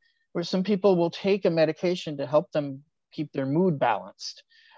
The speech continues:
or to help them keep impulsivity under control, or to help them to engage in executive function and focusing and things like that. And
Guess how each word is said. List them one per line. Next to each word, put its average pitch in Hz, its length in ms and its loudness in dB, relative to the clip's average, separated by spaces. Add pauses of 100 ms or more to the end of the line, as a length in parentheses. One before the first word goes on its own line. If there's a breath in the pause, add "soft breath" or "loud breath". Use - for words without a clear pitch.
or 135 320 6
to 131 460 0
help 151 220 0
them - 160 -4
keep 151 220 -4
impulsivity 160 800 -2
under 110 180 -10
control, - 520 -12 (440 soft breath)
or 151 200 6
to 147 200 2
help 170 320 2
them 156 400 2 (320)
to 151 400 0
engage 151 400 -2
in 151 80 -8
executive 147 520 0
function 151 500 -6
and 120 160 -10
focusing 147 540 -2
and 107 140 -18
things 117 200 -12
like 117 200 -4
that. 139 260 0 (540)
And 160 340 2